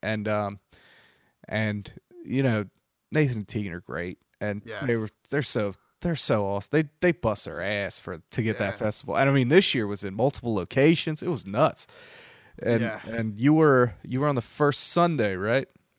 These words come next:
Speaker 2: Yeah, I was the first Sunday,
Speaker 1: Yeah.
Speaker 2: uh, of the, of the fest.
Speaker 1: Yeah, and it was awesome. I actually,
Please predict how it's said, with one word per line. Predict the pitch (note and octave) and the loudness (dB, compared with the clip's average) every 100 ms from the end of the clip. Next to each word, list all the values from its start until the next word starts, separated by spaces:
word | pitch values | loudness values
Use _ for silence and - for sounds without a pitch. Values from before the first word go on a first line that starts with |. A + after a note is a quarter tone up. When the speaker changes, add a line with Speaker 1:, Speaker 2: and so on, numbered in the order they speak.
| _ | _
Speaker 2:
Yeah, | D#3+ E3+ E3+ | 0 4 6
I | |
was | G3 | 4
the | F#3+ | -2
first | - G3+ F3+ - | 0 2 2 2
Sunday, | - D#3 D3+ C#3 B2+ C3 B2+ | 4 4 4 4 4 2 -2
Speaker 1:
Yeah. | B2 B2+ | -6 -2
Speaker 2:
uh, | C3 B2+ A#2+ A#2+ A#2+ A2+ B2+ | 2 2 2 2 0 0 -2
of | A#2 | -2
the, | B2+ B2 | -2 -2
of | A#2+ | -4
the | |
fest. | A#2 - A2+ A2 - - - B2 | -4 -2 -2 -2 -8 -14 -12 -2
Speaker 1:
Yeah, | A#2+ G#2 G2+ G2 | 0 2 -2 -2
and | C3+ | 0
it | |
was | D3 | 2
awesome. | A2+ C3 C3+ - - _ - | 6 6 6 0 -12 _ 6
I | D#3+ G#3+ | 10 12
actually, | G3 G#3 G#3+ F3+ D3+ C3 | 10 8 6 8 6 2